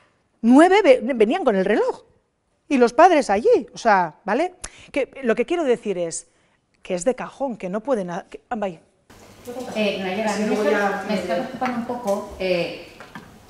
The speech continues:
Speaker 2: las personas entrenadoras son una autoridad en el entrenamiento. Quiero decir, si tú das por supuesto que una persona entrenadora tiene la capacidad de decidir qué ejercicios van a hacer tus hijos y tus hijas porque son adecuados para su,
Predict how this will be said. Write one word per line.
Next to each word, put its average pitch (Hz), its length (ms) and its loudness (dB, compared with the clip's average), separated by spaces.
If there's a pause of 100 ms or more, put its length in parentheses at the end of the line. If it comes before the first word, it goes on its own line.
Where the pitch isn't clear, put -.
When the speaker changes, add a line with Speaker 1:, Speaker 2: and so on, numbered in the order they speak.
(120)
Speaker 2:
las 196 140 -4
personas 277 460 -4
entrenadoras 196 720 -2 (200)
son 233 220 -10
una 254 100 -2
autoridad 175 540 -6
en 185 80 -6
el 170 80 -6
entrenamiento. 143 480 -10 (200)
Quiero 208 160 -6
decir, 131 380 -8 (300)
si 175 260 -10
tú 247 80 -8
das 311 160 -2
por 294 160 -8
supuesto 240 440 -10
que 220 80 -8
una 214 120 -4
persona 208 300 -8
entrenadora 160 640 -6
tiene 202 180 -6
la 220 140 -4
capacidad 160 580 -6 (180)
de 196 140 -6
decidir 196 560 -6 (260)
qué 302 160 0
ejercicios 269 540 -6
van 226 140 -4
a 220 40 -4
hacer 214 340 -6
tus 180 180 -12
hijos 262 260 -8
y 196 40 -12
tus 185 200 -14
hijas 170 240 -6 (300)
porque - 200 -8
son 226 220 -6
adecuados 220 440 -4
para 220 220 -4
su, - 100 -8